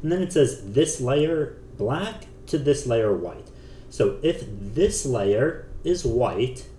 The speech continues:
we do not want to reveal it. So we just pull this slider in, and we can hold the Alt key to separate that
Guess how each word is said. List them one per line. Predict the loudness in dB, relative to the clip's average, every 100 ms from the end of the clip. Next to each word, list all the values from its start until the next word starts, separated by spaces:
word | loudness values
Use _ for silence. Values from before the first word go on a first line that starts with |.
| -18 -8 2
we |
do | 2 4
not | 2 2 2
want | -2 -4
to |
reveal | -2 0 0 0
it. | -2
So | -6
we | -4
just | -4 -6
pull | -6 0 2
this | 2 0 -2
slider | -6 -2 -2 0 0 -2
in, | -6 -6 -6 -10 -16 -16 -16 -16 -14 -12
and | -2
we | 0
can | 0 -2
hold | -4 2 4 4
the | 2 -4
Alt | -2 -2 -4 -6
key | -2 0 0
to | -4 -6
separate | -6 -4 -4 -2 -2 0 -2 -6
that | -8 -8 -10